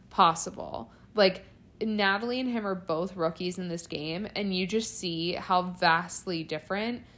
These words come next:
their minds work when it comes to the politics of this game and how well and not well it can work.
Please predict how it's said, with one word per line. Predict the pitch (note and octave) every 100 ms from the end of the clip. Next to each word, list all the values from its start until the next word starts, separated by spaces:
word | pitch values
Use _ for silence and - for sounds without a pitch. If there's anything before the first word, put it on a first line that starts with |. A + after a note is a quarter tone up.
| - -
their | F#3 F3
minds | E3+ D#3+ F3 F3+ -
work | G3+ G#3+
when | F3+
it | E3+
comes | - E3+ E3
to | -
the | E3
politics | E3 D#3+ D#3 F3 E3 E3+
of |
this | E3+ E3
game | D3+ D#3+
and | E3
how | E3 F3
well | E3 D#3+ D#3 D#3
and | D#3 D3+
not | C#3+ - -
well | - C2+ A3 - -
it | G3+ -
can | G3+ C#2
work. | G1+ G#1 -